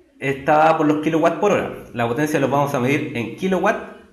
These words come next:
y el intervalo de tiempo lo vamos a tomar en hora, ya que corresponden a magnitudes que son muy grandes. Los vamos a pasar a horas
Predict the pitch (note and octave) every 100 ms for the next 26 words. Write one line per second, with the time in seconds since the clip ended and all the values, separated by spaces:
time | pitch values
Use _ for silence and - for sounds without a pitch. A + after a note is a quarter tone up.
0 | _ _ - F#3+ A#3 B3 - - - -
1 | _ - - C3 C3 C3 D3 D#3+ D#3 F3
2 | F3+ D3 D3 D3+ D#3+ D3 C#3+ C#3 D#3 D#3
3 | - - D3+ C3 F#2+ - B2 C#3 C3 B2
4 | B2 - C#3+ C#3 C#3 B2+ B2 A#2+ B2+ D3
5 | C#3+ C#3+ C3 C#3+ D3+ D#3+ F3+ F#3 G#3+ -
6 | - - - - - - A#2 C3 C#3+ C3
7 | D3+ A#2+ C3+ C#3+ D3+ D#3 -